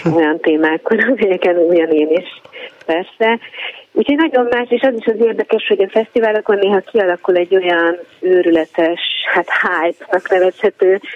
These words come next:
Speaker 2: hangulat egy film körül, ami, ami nagyon, ö, erősíti ennek a filmnek a hatását ott helyben. És volt már olyan, hogy egy ilyen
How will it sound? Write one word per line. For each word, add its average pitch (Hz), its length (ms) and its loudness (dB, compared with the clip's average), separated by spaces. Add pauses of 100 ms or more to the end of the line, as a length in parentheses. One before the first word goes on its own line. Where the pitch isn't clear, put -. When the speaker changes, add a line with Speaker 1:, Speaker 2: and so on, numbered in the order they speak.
(220)
Speaker 2:
hangulat 185 480 0
egy 190 200 -2
film 190 280 0
körül, 202 540 4 (680)
ami, 175 540 -2
ami 185 200 0
nagyon, 170 600 0
ö, 165 500 2
erősíti 156 720 0
ennek 160 240 0
a 165 160 0
filmnek 165 320 -6
a 160 60 2
hatását 160 560 -2
ott 170 160 -2
helyben. 196 580 0 (500)
És - 120 -6
volt 254 220 2
már 175 180 2
olyan, 180 260 4
hogy 180 200 0
egy 170 140 0
ilyen 175 280 2